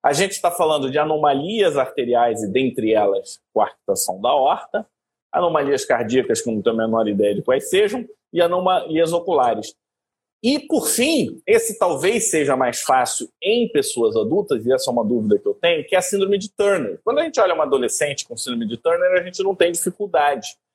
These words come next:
Mas quando nasce, eu acho que não é tão evidente o pescoço alado. E aí, a dobra cutânea de pescoço, eu não sei se todo mundo conhece. E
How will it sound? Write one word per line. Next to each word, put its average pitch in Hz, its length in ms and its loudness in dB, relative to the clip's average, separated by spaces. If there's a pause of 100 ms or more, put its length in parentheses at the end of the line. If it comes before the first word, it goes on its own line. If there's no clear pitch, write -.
(180)
Mas 277 140 -2
quando 311 260 2
nasce, 180 500 0
eu 185 120 2
acho 220 240 -2
que 320 100 -8
não 269 180 0
é 262 220 0 (100)
tão 208 240 2
evidente 147 540 -2
o 120 60 -8
pescoço 127 520 -2
alado. 98 400 2 (380)
E 156 120 0
aí, 196 420 0
a 175 120 2
dobra 131 960 -2 (400)
cutânea 147 500 0
de 120 80 -6
pescoço, 160 680 -2
eu 151 60 2
não 196 100 0
sei 180 300 0
se 214 140 -6
todo 202 300 0
mundo 208 180 -2
conhece. 165 640 0 (600)
E 147 420 0